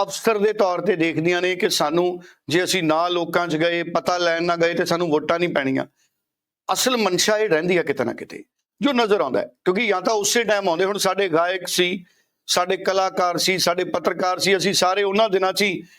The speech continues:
ਪਾਣੀਆਂ 'ਚ ਵੜ ਗਏ ਵੀ ਜੋ ਵੱਧ ਤੋਂ ਵੱਧ ਕਰ ਸਕਦੇ ਹਾਂ ਕੀਤਾ ਜਾਵੇ। ਕੋਈ ਰਾਸ਼ਨ ਭੇਜ ਰਿਹਾ, ਕੋਈ ਕੁਝ ਕਰ ਰਿਹਾ। ਇਕੱਲਾ ਟਵੀਟ ਕਰਨਾ ਮਦਦ ਨਹੀਂ ਹੁੰਦੀ ਕਿ ਜੀ ਰਾਹੁਲ ਗਾਂਧੀ ਨੇ ਸਤੰਬਰ ਨੂੰ ਟਵੀਟ ਕਰਤਾ, ਪ੍ਰਧਾਨ ਮੰਤਰੀ ਸਾਹਿਬ ਨੇ ਟਵੀਟ ਕਰਤਾ। ਟਵੀਟ ਦੀ ਕੀ ਵੈਲਿਊ ਹੈ?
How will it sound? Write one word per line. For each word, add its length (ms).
ਪਾਣੀਆਂ 360
'ਚ 60
ਵੜ 200
ਗਏ 140
ਵੀ 120
ਜੋ 320
ਵੱਧ 200
ਤੋਂ 100
ਵੱਧ 160
ਕਰ 180
ਸਕਦੇ 300
ਹਾਂ 60
ਕੀਤਾ 300
ਜਾਵੇ। 280
ਕੋਈ 140
ਰਾਸ਼ਨ 360
ਭੇਜ 220
ਰਿਹਾ, 180
ਕੋਈ 140
ਕੁਝ 200
ਕਰ 200
ਰਿਹਾ। 180
ਇਕੱਲਾ 1400
ਟਵੀਟ 540
ਕਰਨਾ 340
ਮਦਦ 280
ਨਹੀਂ 200
ਹੁੰਦੀ 300
ਕਿ 100
ਜੀ 140
ਰਾਹੁਲ 300
ਗਾਂਧੀ 220
ਨੇ 120
ਸਤੰਬਰ 400
ਨੂੰ 160
ਟਵੀਟ 300
ਕਰਤਾ, 480
ਪ੍ਰਧਾਨ 320
ਮੰਤਰੀ 320
ਸਾਹਿਬ 260
ਨੇ 120
ਟਵੀਟ 380
ਕਰਤਾ। 320
ਟਵੀਟ 460
ਦੀ 140
ਕੀ 220
ਵੈਲਿਊ 380
ਹੈ? 80